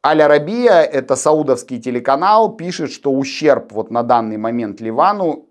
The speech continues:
примерно вдвое больше, чем, э, после Второй Ливанской войны, чем в ходе Второй Ливанской войны, хотя считалось, тогда Израиль нанёс тяжёлый ущерб Ливану, но сейчас, э, вот уже в два раза больше. Я не знаю, как Аль-Арабия его считает и так далее, но это очевидно, что ущерб будет чудовищным,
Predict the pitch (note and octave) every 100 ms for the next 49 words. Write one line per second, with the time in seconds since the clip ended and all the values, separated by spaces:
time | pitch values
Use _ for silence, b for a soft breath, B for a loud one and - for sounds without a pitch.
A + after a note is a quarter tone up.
0 | - A2 A#2+ C#3 B2+ B2 A2 A2 B2+ A#2
1 | G#2+ C3+ C#3 A#2+ A2+ A#2+ A2+ A2 G#2 G2+
2 | G2 G2 F#2+ A2 G#2+ G2 - G2 G#2 G2
3 | F#2 F2+ F2 F2+ E2 F2 E2+ D2 C#2+ D#2+
4 | E2 - B2 A2 E2 - F2+ G#2 A2 G#2
5 | F2+ E2+ F2 - D#2+ E2 G#2+ G#3+ B2 -
6 | F#2 - B2 C3 - F#2+ G#2 A2 G2 G2+
7 | G2+ F#2+ G2+ - - G2+ G2+ F#2 E2+ E2
8 | - F2 - E2 F2+ D3+ A3+ A3+ B B
9 | B B - A2+ A#2 A2 A2 G#2+ G#2+ G#2
10 | - G#2+ C3+ D3 C#3+ - - A2+ A2 G#2
11 | A#2+ G#2+ G2 A2 F#2+ F#2 F#2+ _ _ G2
12 | F#2+ G#2 G#2+ G#2 G#2 F2+ A#2 D3+ D3 C3
13 | B2 A#2+ A#2+ A#2+ G#2+ F#2+ F#2 - D#3 F#3+
14 | G3 - - G2+ C#3 F3 C3 C3 B2+ A#2+
15 | B2 A2 F#2 C#2+ - G2+ F#2+ C3 A2+ G2
16 | G2 F#2+ G#2+ F#2+ E2 D2 -